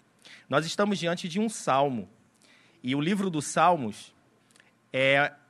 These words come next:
é uma cole-, é uma coletânea de ado-, de orações, de louvores,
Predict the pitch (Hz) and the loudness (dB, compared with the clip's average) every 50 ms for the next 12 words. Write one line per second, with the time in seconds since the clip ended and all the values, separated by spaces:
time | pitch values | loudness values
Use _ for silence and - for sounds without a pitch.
0 | _ - 156 165 180 196 190 196 - 226 240 233 208 - - - - _ 180 170 | _ 0 0 2 2 0 -2 -2 -2 0 0 0 0 -2 -4 -12 -8 _ 2 2
1 | 185 196 196 185 185 - 208 226 240 220 190 - - - - 190 202 220 226 196 | 4 4 4 2 2 2 0 2 2 2 0 -2 -4 -8 -2 0 0 2 2 0
2 | 143 110 92 95 - _ _ _ _ _ _ _ _ _ - 113 107 120 147 160 | 0 -2 -4 -6 -12 _ _ _ _ _ _ _ _ _ -16 -12 -10 -6 -4 -4
3 | 165 165 156 143 123 110 107 - _ _ _ _ - 160 180 175 170 156 165 - | -4 -2 -2 -2 -4 -4 -8 -14 _ _ _ _ 0 2 2 2 2 0 -4 -4
4 | - 120 113 147 160 160 165 180 185 - - - 202 202 220 220 226 214 - - | -4 -4 -2 4 6 6 8 8 6 4 0 -2 0 0 2 0 0 -2 -6 -10
5 | - _ _ _ _ _ _ _ _ - 110 110 147 156 170 185 196 170 131 120 | -16 _ _ _ _ _ _ _ _ -12 -8 -4 0 2 2 2 2 0 -2 -2
6 | 143 156 170 185 190 202 185 - - - | 0 2 2 2 2 0 -4 -8 -12 -16